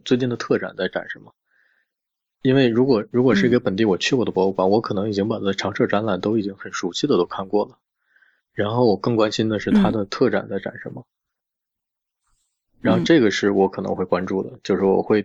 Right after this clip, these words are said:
Speaker 1: 比如说订阅这个本地博物馆的一些那种邮件的，应该叫什么？通知吗？还是通告？然后他会给我，呃，然后，
Speaker 2: 嗯。
Speaker 1: 嗯，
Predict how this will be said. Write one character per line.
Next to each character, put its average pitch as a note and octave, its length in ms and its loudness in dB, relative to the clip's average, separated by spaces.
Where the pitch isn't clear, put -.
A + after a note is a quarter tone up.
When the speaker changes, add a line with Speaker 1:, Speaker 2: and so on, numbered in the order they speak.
Speaker 1:
比 - 80 -2
如 F#2 80 2
说 G2+ 100 -4
订 G#2+ 200 -4
阅 G2 380 0
这 G#2 240 0
个 A#2+ 100 -10
本 F#2 140 -2
地 A2 120 4
博 F#2+ 180 2
物 G2 40 0
馆 F#2 240 -2
的 G2 100 -6
一 F#2 140 -6
些 G2 500 -2
那 G2 220 -4
种 G2 200 -6
邮 F#2+ 160 4
件 A2 340 -2
的， A2 640 -8
应 A#2 160 -4
该 A2+ 100 0
叫 A2+ 120 2
什 - 120 -4
么？ G2 160 -6
通 B2+ 260 0
知 B2+ 160 -4
吗？ A#2 100 -4
还 G#2 60 -8
是 A2 80 -2
通 B2 180 -6
告？ G2+ 260 -2
然 G#2+ 120 -4
后 A2+ 80 -4
他 A#2+ 140 2
会 A#2+ 100 2
给 A#2 100 0
我， G2+ 140 2
呃， A2 300 0
然 C#3 260 2
后， A2+ 260 0
Speaker 2:
嗯。 A2 60 -14
Speaker 1:
嗯， G#2 680 -6